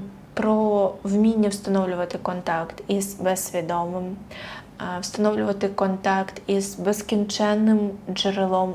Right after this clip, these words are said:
енергії. Це наша інтуїтивність, це наша творчість, креативність, ч-, це наша чутливість,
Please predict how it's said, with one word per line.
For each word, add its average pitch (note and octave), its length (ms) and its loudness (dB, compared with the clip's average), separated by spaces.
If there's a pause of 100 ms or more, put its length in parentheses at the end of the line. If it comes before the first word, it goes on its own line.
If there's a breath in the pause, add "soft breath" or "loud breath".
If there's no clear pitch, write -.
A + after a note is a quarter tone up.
енергії. F3 760 -2 (300 loud breath)
Це - 180 2
наша A3 260 2
інтуїтивність, F#3+ 1300 -2 (320 loud breath)
це - 140 -2
наша C4 200 2
творчість, G#3 640 0
креативність, E3 920 -6 (140)
ч-, - 220 -8
це G3+ 200 0
наша F#3+ 300 -2
чутливість, F#3+ 1200 -6